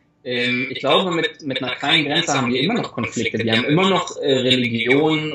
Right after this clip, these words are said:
Überzeugungen. Die Konflikte auf der Welt, die werden wir nie, ähm, beilegen können. Aber wir können gewisse Sachen lernen, wie Respekt oder sonst was. Aber ohne Grenzen, aber zumindest die, äh, keine Ahnung.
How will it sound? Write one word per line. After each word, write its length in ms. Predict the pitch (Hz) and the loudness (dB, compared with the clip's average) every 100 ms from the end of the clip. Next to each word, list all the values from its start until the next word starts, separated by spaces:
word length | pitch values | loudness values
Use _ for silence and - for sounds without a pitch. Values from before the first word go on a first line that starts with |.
| - | -4
Überzeugungen. 720 | 123 120 - 127 143 151 151 - - - _ | -2 -2 0 2 2 0 -4 -8 -18 -20 _
Die 80 | 139 | -2
Konflikte 680 | 139 127 - 185 - 220 180 | 0 -4 -2 0 0 0 0
auf 120 | 165 | 0
der 180 | 139 127 | -2 0
Welt, 240 | 156 175 | 0 0
die 120 | 143 135 | 0 0
werden 180 | 147 | 0
wir 140 | 143 131 | 2 2
nie, 300 | 147 160 151 - - _ - | 2 2 2 0 -6 _ -4
ähm, 280 | 135 135 127 | 0 2 0
beilegen 440 | 117 117 117 113 | 2 2 0 -4
können. 180 | 117 113 | -6 -6
Aber 240 | 113 120 | -4 -2
wir 100 | 120 120 | -2 -2
können 340 | 143 143 135 | 0 2 2
gewisse 260 | 135 139 135 | 0 0 -2
Sachen 320 | 139 147 135 | -4 -4 -4
lernen, 320 | 127 123 117 | -2 -2 -2
wie 140 | 117 | -2
Respekt 440 | 113 110 - 139 123 | -2 -4 -2 -2 0
oder 140 | 117 127 | 0 0
sonst 180 | 139 107 | -2 -6
was. 180 | 110 | -6
Aber 200 | 113 123 | -4 -2
ohne 200 | 151 151 | 0 2
Grenzen, 600 | 117 123 - - 202 208 - _ _ | 2 2 2 0 -4 -6 -10 _ _
aber 200 | 127 127 | -4 0
zumindest 460 | 139 143 143 - | 2 2 0 0
die, 300 | 143 147 151 151 - - _ | 4 6 6 4 -2 -10 _
äh, 160 | 135 135 | -12 -8
keine 220 | 165 165 123 | -4 -4 -2
Ahnung. 380 | 131 123 113 | 0 0 -4